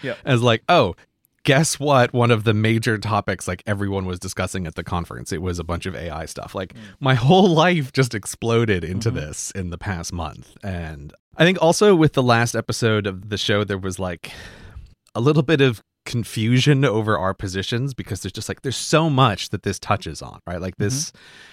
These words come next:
Speaker 2: we just kinda talked about it off the cuff, and, you know, I, I really think this, this absolutely touches on almost everything in the world. So I think to try to be clear, it's like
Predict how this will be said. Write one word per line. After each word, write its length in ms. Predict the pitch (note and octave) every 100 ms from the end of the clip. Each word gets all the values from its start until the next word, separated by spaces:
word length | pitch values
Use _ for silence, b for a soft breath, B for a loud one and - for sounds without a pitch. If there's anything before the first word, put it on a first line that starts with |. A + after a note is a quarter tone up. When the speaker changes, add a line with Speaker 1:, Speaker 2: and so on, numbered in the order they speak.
| B
Speaker 2:
we 80 | C3+
just 140 | C#3 -
kinda 240 | D3 A#2
talked 300 | A2 B2 A2+
about 260 | G#2 F#2+ F#2
it 120 | F2
off 240 | - G2 -
the 100 | F2+
cuff, 460 | - A2 - - _
and, 520 | G#2 G2 E2+ D#2+ D#2 _ b b _ _ _ _ _ _ _ -
you 100 | B2
know, 200 | D2+ D#2+ -
I, 80 | C3
I 40 | C#3+
really 260 | C3 E3 C#3
think 140 | C#3+
this, 180 | A#2+ - -
this 160 | - A2+
absolutely 540 | A#2+ A#2+ A#2+ A2+ G2
touches 360 | F#2+ G2+ - F2+
on 260 | E2+ E2+ E2 _ _ _ _ _
almost 260 | B2 C3 C3+ -
everything 480 | A#2+ D#3 C#3+ E3+
in 120 | D3 C#3
the 60 |
world. 520 | A#2+ A2 C3+ G#3 A#3+ -
So 200 | - A#2
I 60 |
think 200 | A2+ E3
to 100 | C3+
try 200 | B2 G3
to 120 | G#3 F3
be 140 | D#3+
clear, 440 | - D#3+ D3+ A2+
it's 240 | F#2 F2+ -
like 300 | F#2+ E2+